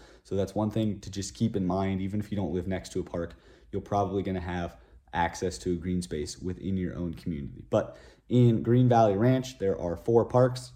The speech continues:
Uh, additionally, guys, if you're into boating, if you're into hiking, things like that,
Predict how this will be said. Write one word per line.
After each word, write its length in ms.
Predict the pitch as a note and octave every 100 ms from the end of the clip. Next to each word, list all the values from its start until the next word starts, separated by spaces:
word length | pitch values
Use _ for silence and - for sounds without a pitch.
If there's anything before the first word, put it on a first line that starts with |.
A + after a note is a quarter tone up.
| - - _ -
Uh, 180 | F#2+ -
additionally, 760 | G2 F2+ D#3 F3+ B2 G2+ D#2+
guys, 400 | C2+ A1+ A1 - - _ _ _ - - _ _ _ -
if 160 | -
you're 260 | G#2 F#2+ -
into 200 | G#2+ A2
boating, 500 | A2 A#2 G#2 D2+ -
if 160 | D#2+
you're 140 | D2+ C#2+
into 720 | G2+ G#2 G2+ G#2 G#2 G2 F#2+ - - -
hiking, 600 | - A#2+ B2 B2 D#2+ -
things 280 | - G#2+ G2
like 200 | F#2+ -
that, 380 | G2+ E2 -